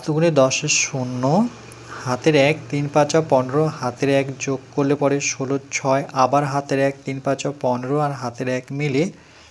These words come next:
ষোলো। এবার যখন আমরা দশকের ঘরের অঙ্ক নিব, তাহলে এককের ঘরের অঙ্কে শূন্য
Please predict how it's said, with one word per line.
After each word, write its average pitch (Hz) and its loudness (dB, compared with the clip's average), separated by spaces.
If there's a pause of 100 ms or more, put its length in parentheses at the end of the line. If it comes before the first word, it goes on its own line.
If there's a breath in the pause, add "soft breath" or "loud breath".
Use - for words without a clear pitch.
(100)
ষোলো। 110 -4 (720 soft breath)
এবার 165 6 (100)
যখন 143 0
আমরা 165 6
দশকের 135 4
ঘরের 170 4
অঙ্ক 165 4
নিব, 165 2
তাহলে 135 2 (160)
এককের 151 2
ঘরের 156 4
অঙ্কে 156 0
শূন্য 156 0